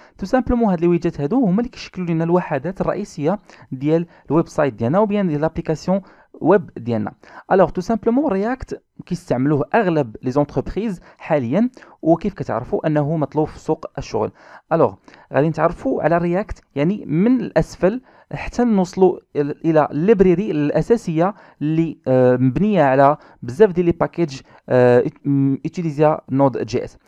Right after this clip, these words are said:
او بيان ال ام بي ام نود با-، آه، نود باكيج مانجر. الوغ حنا ما غنستعملوش نود باكيج مانجر، غادي نبداو يعني ب-، من، من الاسفل يعني غنبداو نكتشفوا React جي اس كيفاش كيخدم اولا، عاد من بعد نطبقوا،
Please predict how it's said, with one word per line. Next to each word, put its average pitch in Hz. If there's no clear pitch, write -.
او 120
بيان 147
ال 107
ام 160
بي -
ام 156
نود 135
با-، 120
آه، 120
نود 143
باكيج 135
مانجر. 113
الوغ 147
حنا 180
ما 202
غنستعملوش 202
نود 196
باكيج 147
مانجر، 127
غادي 196
نبداو 196
يعني 165
ب-، 143
من، 185
من 202
الاسفل -
يعني 143
غنبداو 139
نكتشفوا 165
React -
جي 127
اس 214
كيفاش 180
كيخدم 190
اولا، 120
عاد 190
من 233
بعد 262
نطبقوا، 196